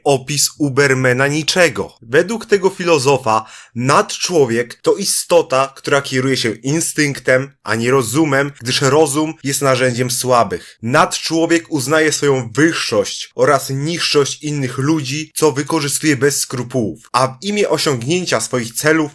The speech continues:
będzie posługiwał się przemocą, gdyż jak stwierdził Nietzsche, ludzkość w masie poświęcona dla dobrobytu jednego, silniejszego gatunku człowieka. To byłby postęp. Cały krótki wywód Myśleć głębiej o Nietzsche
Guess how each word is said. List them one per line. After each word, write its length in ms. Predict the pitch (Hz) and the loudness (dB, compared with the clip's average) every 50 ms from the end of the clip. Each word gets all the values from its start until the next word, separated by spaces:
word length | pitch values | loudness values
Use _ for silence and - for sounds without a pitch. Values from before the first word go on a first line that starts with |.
| _ - | _ 0
będzie 360 | 139 160 170 156 131 147 143 | 2 2 2 2 -2 -4 -4
posługiwał 540 | - 139 127 - 127 117 131 143 139 123 - | -4 -4 -4 -4 -6 -4 0 2 2 2 2
się 200 | - 127 120 113 | 0 -6 -6 -6
przemocą, 640 | - - 123 113 123 131 127 127 - 92 82 - - - | -4 -4 -2 2 4 2 2 2 0 -8 -8 -10 -10 -4
gdyż 180 | 120 139 131 | -2 0 2
jak 160 | 147 135 - | 0 0 -2
stwierdził 400 | - - - 160 151 143 135 113 | -4 -2 0 0 0 0 -2 -4
Nietzsche, 520 | 110 120 135 170 170 - - 151 147 139 135 - _ _ - | -4 -2 -2 -2 -2 0 2 2 2 2 0 -6 _ _ -6
ludzkość 580 | 120 147 208 220 214 - - 160 139 - - | -2 0 0 0 0 -2 -2 -2 -2 -2 -4
w 80 | 113 110 | -8 -6
masie 460 | 117 131 156 170 170 - - 147 135 | -2 2 2 2 2 0 -2 -4 -4
poświęcona 720 | - 151 135 - - 139 123 117 127 147 151 147 143 139 | -2 -2 -4 -2 -2 -4 -4 -2 0 0 2 2 2 0
dla 180 | 127 120 127 117 | 2 2 0 0
dobrobytu 580 | 110 131 131 117 123 127 123 123 135 127 127 | 2 0 -2 0 0 -2 0 0 -2 -4 -2
jednego, 640 | 123 123 117 - 110 120 120 104 95 87 80 - _ _ | -4 -4 -4 -2 0 0 0 0 -2 -6 -8 -10 _ _
silniejszego 680 | - - - 147 143 143 139 131 123 127 143 135 131 131 | -8 -4 -2 -2 0 0 0 0 2 0 0 2 0 0
gatunku 260 | - 127 - 127 135 131 123 127 110 | 0 0 -2 -2 -4 -8 -8 -8 -10
człowieka. 520 | - - 110 113 117 110 113 - 87 78 - - _ | -8 -6 -2 0 0 0 -2 -2 -12 -12 -12 -16 _
To 180 | - 147 170 180 | 2 2 2 4
byłby 360 | 143 147 143 131 110 110 107 | 4 0 -2 -2 -2 -6 -8
postęp. 500 | 110 113 107 101 - - - 85 76 - _ _ _ _ | -4 -4 -4 -4 -6 -8 -12 -14 -16 -16 _ _ _ _
Cały 440 | - - - 185 208 226 233 226 220 | -8 2 4 4 6 6 6 4 2
krótki 540 | 220 - - 160 180 175 - - - 175 143 | 0 -2 -4 -4 -4 -4 -6 -8 -6 -6 -2
wywód 360 | 127 147 147 156 156 151 - | 0 0 0 0 -2 -2 0
Myśleć 340 | 123 143 143 139 160 123 110 | -2 -2 0 0 0 -2 0
głębiej 340 | 110 127 139 135 147 143 - | 2 0 0 2 0 -4 -4
o 100 | - 120 | -4 -4
Nietzsche 560 | 123 127 139 123 110 - 104 101 107 123 127 | -2 -2 -4 -4 -4 -2 -2 0 0 -2 -4